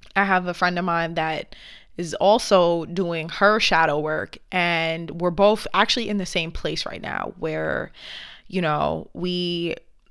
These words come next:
both realize that the peace that comes with being less accessible is so amazing, and, like, just staying focused on our goals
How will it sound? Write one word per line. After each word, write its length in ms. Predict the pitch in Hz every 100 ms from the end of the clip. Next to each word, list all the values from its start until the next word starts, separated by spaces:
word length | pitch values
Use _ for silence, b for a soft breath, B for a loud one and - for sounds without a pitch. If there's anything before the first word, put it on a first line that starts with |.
| _ _ -
both 420 | 165 190 190 -
realize 520 | 185 180 175 170 175
that 160 | 165 -
the 80 | 156
peace 320 | - 180 -
that 200 | 160 170
comes 360 | - 175 180 156
with 300 | 160 151 -
being 540 | 170 170 170 160 160 160 - _ - - _ -
less 320 | 165 165 170
accessible 800 | 180 - 151 - 190 202 214 208 -
is 160 | 170
so 800 | - - - - - 180 156 156
amazing, 840 | 165 156 139 160 175 180 185 190 -
and, 140 | 170
like, 180 | 165 165
just 140 | - -
staying 200 | 196 196
focused 320 | 185 196 -
on 120 | 170
our 100 | 160
goals 560 | 165 170 170 170 165